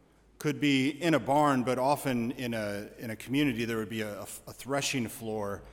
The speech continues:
outdoors. And it was, uh, made of stone, uh, circular or square or, you know, who knows, oblong. But, uh, what would happen is, you know, of course it'd be flat, and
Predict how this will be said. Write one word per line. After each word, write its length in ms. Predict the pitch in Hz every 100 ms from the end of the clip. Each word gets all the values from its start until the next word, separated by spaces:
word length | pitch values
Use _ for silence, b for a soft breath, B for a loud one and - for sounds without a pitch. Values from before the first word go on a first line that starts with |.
| B B B
outdoors. 1000 | 113 120 113 123 123 110 85 87 - - - -
And 120 | 113
it 80 | 117
was, 380 | 117 110 98 104
uh, 200 | 104 101
made 260 | 101 127 131
of 100 | -
stone, 720 | - - 123 113 117 156 156 - b b b b -
uh, 120 | 143 135
circular 520 | - 123 117 117 113
or 60 |
square 460 | 104 - 101 98 104
or, 260 | 98 90 85 - -
you 120 | 95
know, 200 | 90 87 82
who 100 | 107
knows, 380 | 95 87 87 92
oblong. 480 | 95 90 90 90
But, 220 | 95 104 - B B B B B B B -
uh, 320 | 107 101 98 - - - - - -
what 180 | 139 147
would 100 | 123
happen 420 | 170 190 170 143
is, 680 | 135 127 127 120 110 - -
you 160 | 156 127
know, 120 | 104
of 100 | 107
course 180 | 110 -
it'd 100 | 110
be 280 | 107 104 - - - _ _ _ - - - - 82
flat, 600 | - 120 107 101 120 - -
and 420 | 120 117 110